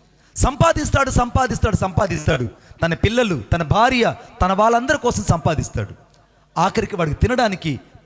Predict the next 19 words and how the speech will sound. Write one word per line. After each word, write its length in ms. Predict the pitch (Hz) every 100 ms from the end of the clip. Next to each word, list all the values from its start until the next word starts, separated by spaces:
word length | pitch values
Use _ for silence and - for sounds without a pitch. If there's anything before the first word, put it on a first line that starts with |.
| -
పట్టెడన్నం 560 | 160 160 160 175 196
దొరకదు. 420 | 151 131 110 98 - _ _ _ _ - -
కారణం 520 | 175 240 214 151 110 - - _ -
వయసు 240 | 165 -
మీద 180 | 104 202
పడిపోయింది, 640 | 202 175 - 160 139 107 - - _
రకరకాల 460 | 180 - 254 220 214
జబ్బులన్నీ 520 | 151 202 220 254 220
లోపలికి 400 | 196 196 208 185
వచ్చాయి, 300 | 180 - 139 - - - 131
జీవితం 440 | 135 269 277 220
అంతా 320 | 226 226 190 - - 214
చెదురుమదురైపోయింది, 920 | 233 285 269 214 196 190 175 139 113 - 131
జీవితం 420 | 254 302 302 254
అంతా 160 | 254
తారుమారైపోయింది. 880 | 247 220 247 233 214 190 - 165 131 - -
అంటే 160 | 247 294
మనుషుని 400 | 214 262 - 294
జీవితంలో 600 | 214 277 285 262 220